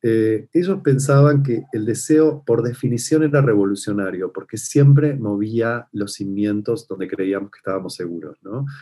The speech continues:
Entonces, el deseo en ese sentido es revolucionario. Y es interesante arriesgar esta otra expresión que es, el deseo en sí mismo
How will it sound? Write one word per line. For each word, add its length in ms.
Entonces, 460
el 160
deseo 300
en 80
ese 140
sentido 280
es 60
revolucionario. 640
Y 60
es 80
interesante 640
arriesgar 440
esta 200
otra 160
expresión 500
que 160
es, 160
el 140
deseo 720
en 180
sí 200
mismo 640